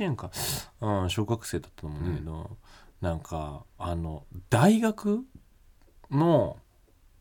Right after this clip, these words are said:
Speaker 1: を寮に、
Speaker 2: うん。うん？
Speaker 1: なんか、入れたいのか、子供が入りたいのか分かんないけど、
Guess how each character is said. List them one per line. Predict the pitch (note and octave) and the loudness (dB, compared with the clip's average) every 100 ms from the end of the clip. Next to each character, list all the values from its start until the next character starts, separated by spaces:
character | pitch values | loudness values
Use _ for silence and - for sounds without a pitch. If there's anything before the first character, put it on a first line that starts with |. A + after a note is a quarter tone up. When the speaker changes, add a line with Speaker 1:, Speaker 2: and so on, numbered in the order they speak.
| - _ | -20 _
Speaker 1:
を | - A#2+ | 2 2
寮 | G2+ F#3+ C4 D3+ | 10 10 12 8
に、 | F#2 D#2+ D#2+ D2 C#2+ C3 | 6 0 -4 -8 -10 -12
Speaker 2:
う | E2 | -8
ん。 | E2 D2+ - _ _ - - | -8 -10 -16 _ _ -20 -12
う | D#2+ | -6
ん？ | F#2 D3 - - - _ - _ _ - - - | -4 -6 -10 -20 -20 _ -20 _ _ -20 -20 -12
Speaker 1:
な | G2 F2 | -4 -2
ん | |
か、 | E2+ D#2+ C#2 _ - _ | -4 -10 -12 _ -20 _
入 | - G#2 | -4 2
れ | A#2+ | 4
た | C3+ D#3 | 4 2
い | B2 | 0
の | D2+ | -2
か、 | - | -10
子 | - F2+ | -6 -4
供 | F#2 F2 | -2 -2
が | E2+ | -4
入 | E2+ | -4
り | |
た | F2 | -6
い | |
の | D#2 | -8
か | C#2+ | -10
分 | D#2 | -10
か | D2 | -4
ん | F#2+ | -2
な | |
い | |
け | |
ど、 | D2+ | -4